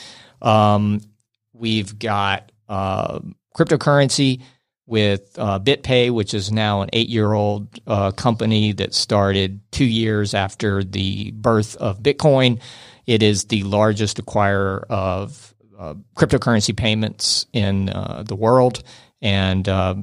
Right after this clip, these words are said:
you know, based here in Georgia, founded by two Georgia Tech grads. And, um, then we, and when you think about capital markets, we have the Intercontinental Exchange, which is the owner of the New York Stock Exchange. Love to remind my friends in New York City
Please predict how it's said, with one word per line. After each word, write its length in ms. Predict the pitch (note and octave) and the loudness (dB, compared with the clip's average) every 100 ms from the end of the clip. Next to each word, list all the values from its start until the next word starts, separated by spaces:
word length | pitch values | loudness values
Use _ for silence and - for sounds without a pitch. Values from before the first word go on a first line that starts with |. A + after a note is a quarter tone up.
| - _ _ _ | -12 _ _ _
you 120 | G#2+ | -4
know, 120 | F#2+ | -2
based 420 | G2+ A#2 G#2 - | -2 2 2 2
here 140 | - G2+ | 0 0
in 120 | F#2+ | 0
Georgia, 440 | G2 G2+ F#2+ F#2+ | 0 0 0 -2
founded 380 | F2+ G#2 F#2+ F#2+ | -2 0 0 -2
by 140 | G2+ G2 | -4 -8
two 260 | - G#2 | -6 -6
Georgia 380 | G2 G#2 G2+ - | -6 -8 -10 -8
Tech 160 | - A2+ | -8 -6
grads. 480 | G2+ G2 G2 G2 - _ _ _ _ _ | -2 0 -2 -4 -14 _ _ _ _ _
And, 460 | A#2+ A2 G#2+ G#2+ A2 | -2 2 2 0 0
um, 440 | G#2+ G#2 G#2 G#2 G#2 | 0 0 0 -2 -2
then 200 | A#2+ A#2 | 0 2
we, 340 | A#2 A2 G2+ _ | 2 0 -4 _
and 160 | B2 A#2 | -4 0
when 180 | A#2 A2+ | 2 2
you 80 | |
think 200 | A2 A#2+ | 0 -2
about 260 | A2 G#2+ A2 | 0 0 2
capital 280 | D3 D#3+ C#3+ | 2 2 2
markets, 680 | A#2+ A#2 A#2 - - - - | 2 2 -2 -4 -6 -4 -8
we 240 | A#2 A2+ G#2+ | -6 -2 0
have 260 | G#2+ G#2+ | 0 -2
the 140 | G#2+ A2 | 0 -2
Intercontinental 560 | G2 - G2+ G#2 G2+ | -2 -4 -6 -4 -6
Exchange, 520 | - - A2 G#2 G2+ | -8 -6 -4 -4 -6
which 200 | G#2+ G#2+ | -10 -10
is 160 | G#2+ F#2+ | -8 -6
the 180 | G#2+ G2+ | -2 0
owner 320 | G2 G2 F#2+ | 2 0 -2
of 180 | F#2+ G2+ | -4 -6
the 80 | G2 | -8
New 140 | F#2 | -6
York 340 | F#2+ G#2 F3+ | -2 2 2
Stock 300 | - D3 B2+ | 2 2 2
Exchange. 640 | A2+ - A2+ A2 A2+ B2+ - - _ _ _ | 0 -2 0 2 0 -4 -12 -20 _ _ _
Love 340 | A2 G#2+ G#2 G2+ | -2 2 2 0
to 160 | - | -4
remind 760 | G#2 G2+ G2+ G2 F#2+ F#2+ F#2+ - | 0 2 2 0 0 -2 -4 -10
my 260 | - G2+ F#2+ | -6 -2 -2
friends 440 | - A#2 G2 F#2 F#2 | -4 -2 0 0 -2
in 100 | G2 | -2
New 80 | |
York 240 | F#2+ F#2+ - | -2 -4 -4
City 440 | - G2+ F#2+ F#2+ | -4 0 0 0